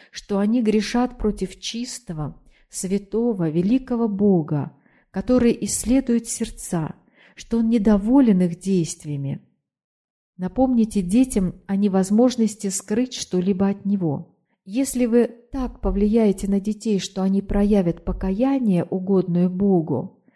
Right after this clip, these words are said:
печаль ради Бога, производящую неизменное покаяние ко спасению, значит, в них будет произведена основательная работа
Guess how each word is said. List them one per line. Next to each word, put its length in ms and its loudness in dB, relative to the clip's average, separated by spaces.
печаль 640 4
ради 340 4
Бога, 680 2
производящую 840 2
неизменное 580 2
покаяние 680 2
ко 120 -4
спасению, 1000 0
значит, 600 -2
в 100 -2
них 340 -2
будет 360 -4
произведена 840 0
основательная 880 -2
работа 600 -2